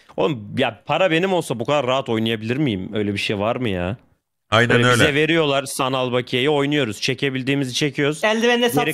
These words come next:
Speaker 1: kalan,
Speaker 3: Jirox, maksimum
Speaker 1: geri
Speaker 3: parayı
Speaker 1: kalan
Speaker 3: görelim.
Speaker 1: devam ediyor yani. O yüzden her yayın şey söylüyorum, hani sizi üzecek şeyleri atmayın vesaire diye. Yoksa bizim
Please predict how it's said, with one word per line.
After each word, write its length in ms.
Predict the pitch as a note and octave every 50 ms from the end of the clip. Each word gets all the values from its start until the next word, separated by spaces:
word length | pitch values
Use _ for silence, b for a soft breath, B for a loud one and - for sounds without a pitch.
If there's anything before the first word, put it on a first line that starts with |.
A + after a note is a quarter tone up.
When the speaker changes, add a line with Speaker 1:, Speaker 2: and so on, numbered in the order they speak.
| - D3 C#3
Speaker 1:
kalan, 120 | C#3+ D3
Speaker 3:
Jirox, 320 | D#3 F3 E3 D#3 - - -
maksimum 320 | F3 F#3+ F#3 - D3 D3+
Speaker 1:
geri 80 | D3+ D#3
Speaker 3:
parayı 160 | F3 D3+ C#3+
Speaker 1:
kalan 120 | D3 D3
Speaker 3:
görelim. 160 | D3 D3+ D3
Speaker 1:
devam 360 | C#3 C#3 C#3+ D3 D3 D3 - _ _ _ _ _ _ -
ediyor 320 | C#3 C3+ A#2+ G#2 A2+ G#2+ G#2
yani. 300 | G2+ G2 F#2+ G2 G2 F#2+ - -
O 140 | D#3 D#3 E3+
yüzden 280 | F#3 E3+ D#3 F#3 F3+
her 160 | D#3+ D3+ C#3
yayın 260 | B2+ B2 A#2+ A2+ A2+ A2
şey 260 | - - B2 A2+ A2
söylüyorum, 460 | G#2 - A2+ A2 G#2 G#2+ G#2+ G#2 G#2
hani 140 | G#2 G#2 G2
sizi 260 | - - G#2 G2+ A2
üzecek 340 | A2 G#2 G2 F#2+ G#2 G#2 G2
şeyleri 340 | - - A2 G#2 G#2 G2+ G2+
atmayın 440 | G#2 G2+ - - G#2+ G#2 G2+ G2 G2
vesaire 440 | G2 F#2+ - - F#3+ G3 G3 F#3+ F#3
diye. 200 | F#2+ F#2 F2+ - _ _ _ _ _ _ _ _ _ _ _ _ _ _ _ _ _ _ _ _ _ _ _ _ _ _ _ -
Yoksa 380 | A#2+ A2+ G2+ - - B2 G#2+
bizim 320 | A2 G#2+ A2 A#2 A2+ -